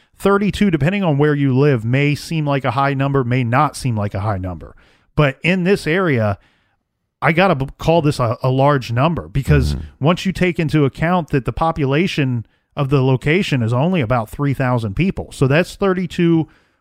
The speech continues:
Speaker 1: registered sex offenders in a concentrated area, which is certainly cause for concern.
Speaker 2: Yeah, I, I don't think I would wanna live in that area, especially with the thirteen-year-old daughter.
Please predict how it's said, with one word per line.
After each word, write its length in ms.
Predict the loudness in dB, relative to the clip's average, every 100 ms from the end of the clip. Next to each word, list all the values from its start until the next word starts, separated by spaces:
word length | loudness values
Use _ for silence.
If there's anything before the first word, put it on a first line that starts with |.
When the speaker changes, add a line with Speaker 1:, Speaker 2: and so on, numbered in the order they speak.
| -2
Speaker 1:
registered 520 | 0 0 -2 -2 -2
sex 280 | -2 -4 -2
offenders 440 | -2 0 2 0 0
in 80 | -2
a 100 | -2
concentrated 960 | -4 -4 -2 -2 -4 -2 -2 0 -2 -4
area, 560 | -2 0 0 -2 -6 -10 _ _ _
which 140 | -4 -2
is 100 | -4
certainly 500 | 0 -2 0 0 -2
cause 340 | 0 0 -2
for 320 | -4 -6 -4 -4
concern. 520 | -6 -2 0 -2 -8 _ _ _ _ 0
Speaker 2:
Yeah, 480 | 2 2 2 -2 -4 -6
I, 60 |
I 20 |
don't 220 | -6 -6 -6
think 180 | -8 -6
I 40 |
would 160 | -8 -6
wanna 260 | -6 -6 -4
live 240 | -4 -4
in 100 | -4
that 180 | -4 -8 -6
area, 280 | -6 -4 -8
especially 400 | -2 -2 -2 -4
with 140 | -4
the 100 | -6
thirteen-year-old 720 | -4 -6 -6 -10 -8 -8 -6
daughter. 340 | -6 -6 -8